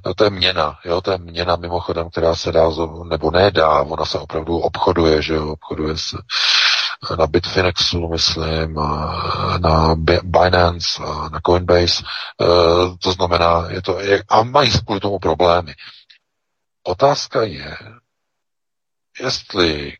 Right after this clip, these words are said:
globalčiky, to znamená nosatí, jestli náhodou na majitele a provozovatele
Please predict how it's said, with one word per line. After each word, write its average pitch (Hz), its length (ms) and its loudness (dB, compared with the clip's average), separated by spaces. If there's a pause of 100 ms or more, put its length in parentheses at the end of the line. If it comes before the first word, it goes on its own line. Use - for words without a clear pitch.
globalčiky, 123 1160 -2 (300)
to 104 120 0
znamená 87 840 2
nosatí, 123 680 0 (840)
jestli 104 380 2
náhodou 110 840 4
na 82 180 2
majitele 107 880 4
a 98 40 0
provozovatele 95 1400 2